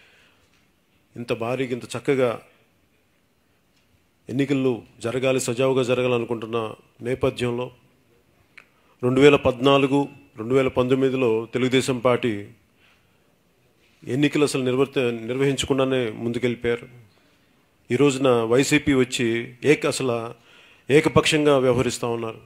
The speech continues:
వన్ సైడెడ్‌గా. వాళ్ళేమో సంపూర్ణంగా అసలు ఎలక్షన్స్ అవసరం లేకుండా వాళ్ళు ఒకలాగా దాటేస్తే, వీళ్ళు దౌర్జన్యంగా వీళ్ళు ఇంకొకలా దాటేస్తూ ఉన్నారు. ఎవరికి ప్రజాస్వామ్యం పట్ల గౌరవం కానీ,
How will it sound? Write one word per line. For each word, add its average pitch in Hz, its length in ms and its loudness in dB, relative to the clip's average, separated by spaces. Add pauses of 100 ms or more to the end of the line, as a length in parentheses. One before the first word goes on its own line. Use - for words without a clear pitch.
వన్ 127 180 -2
సైడెడ్‌గా. 117 520 -2 (1900)
వాళ్ళేమో 147 580 2 (540)
సంపూర్ణంగా 156 580 4
అసలు 143 180 2
ఎలక్షన్స్ 151 400 2
అవసరం 151 340 4
లేకుండా 147 380 2
వాళ్ళు 139 300 4
ఒకలాగా 139 400 2
దాటేస్తే, 127 460 0
వీళ్ళు 127 480 -4 (340)
దౌర్జన్యంగా 151 640 6
వీళ్ళు 139 260 2
ఇంకొకలా 131 360 2
దాటేస్తూ 117 460 -2
ఉన్నారు. 98 300 -12 (760)
ఎవరికి 151 400 4
ప్రజాస్వామ్యం 143 840 2 (360)
పట్ల 131 200 0
గౌరవం 135 480 4
కానీ, 135 340 -2